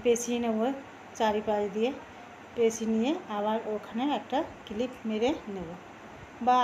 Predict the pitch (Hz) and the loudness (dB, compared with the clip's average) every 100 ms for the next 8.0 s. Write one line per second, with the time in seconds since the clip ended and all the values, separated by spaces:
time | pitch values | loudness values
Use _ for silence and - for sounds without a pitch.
0 | 220 220 233 226 226 226 214 220 240 233 | 4 4 2 2 -2 -4 -4 -2 -2 -2
1 | 233 233 220 247 - - - - 240 - | -4 0 0 -2 -6 -16 -18 -10 -10 -6
2 | 247 262 262 254 247 247 240 226 220 220 | -4 -2 -2 0 2 2 2 0 0 -4
3 | 220 233 233 - 214 208 226 247 - - | -2 -2 -2 -2 -2 0 -2 -2 -6 -16
4 | - - 226 226 214 226 226 220 220 214 | -16 -10 -8 -6 -4 -4 -2 0 0 0
5 | 214 214 240 285 - - - - - 220 | -2 -4 -4 -6 -10 -18 -18 -16 -4 2
6 | 226 233 - 220 214 226 269 269 262 254 | 4 4 0 -2 -2 -2 -4 0 -2 0
7 | 285 247 202 226 220 220 247 233 214 | 0 2 0 0 -2 -2 -6 -4 -2